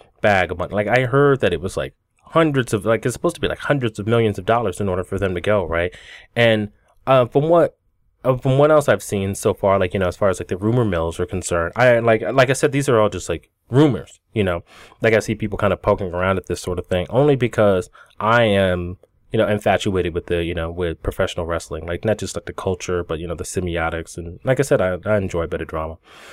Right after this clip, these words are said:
And from what I've, what I've seen thus far, it was kind of like the setup for them to, you know, uh, get Saudi Arabia, like, into the good graces of folks and, like, into the minds and hearts of people in order for there to, like,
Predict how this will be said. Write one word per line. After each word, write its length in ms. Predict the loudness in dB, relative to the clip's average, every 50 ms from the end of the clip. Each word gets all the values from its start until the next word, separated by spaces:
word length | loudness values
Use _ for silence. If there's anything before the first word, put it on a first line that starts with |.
| -20 -20 -14 _ 0
And 400 | 2 4 4 4 2 -2 -2 0
from 340 | 2 2 4 2 0 -2 -4 -6 -12 -12 -4 2
what 340 | 4 4 4 2 0 -6 -4
I've, 360 | -2 0 2 0 0 -2 -6 -12 _ _ _ _ _ _ _ _ _ _ _ -8
what 220 | -2 2 2 4
I've 100 | 4 2
seen 300 | 2 0 0 2 2 4
thus 180 | 2 2 0 0
far, 300 | -2 2 2 2 2 0 -4 -20 -14 _
it 200 | 2 2 4 4
was 220 | 4 2 0 0 0
kind 240 | 0 2 4 4 4
of 100 | 4 2
like 140 | 0 0
the 100 | 0 -4
setup 460 | -4 -2 0 2 4 6 4 4 2 0
for 160 | 0 0 2
them 400 | 4 4 4 4 4 4 2 0
to, 560 | 0 2 2 4 4 4 2 0 0 -2 -2
you 120 | 0 2 4
know, 260 | 4 4 2 0 _ _ _ _ _ _ _ _ _ _ -2
uh, 100 | -2 0
get 220 | 2 2 2 2
Saudi 320 | 2 2 2 2 4 4 2
Arabia, 440 | 2 4 4 4 4 4 4 2 4
like, 160 | 4 2 2
into 160 | 2 2 4
the 60 | 2 2
good 240 | 2 2 0 2
graces 580 | 2 4 4 4 4 2 2 2 2 2 2 2
of 240 | 2 2 2 0 -2
folks 460 | 2 4 4 4 4 2 0 -2 0
and, 180 | 2 2 2 2
like, 180 | 2 0 2
into 160 | 2 0 2
the 80 | 2 0
minds 360 | 2 2 2 4 2 2 0
and 100 | -2 0
hearts 220 | 2 2 2 0 -2
of 80 | -4
people 320 | -2 -2 -2 0 0 2 2
in 80 | 2
order 140 | 2 0 0
for 160 | 0 2 4
there 200 | 4 4 4 4
to, 100 | 2 2
like, 300 | 0 0 0 -2 -2 -6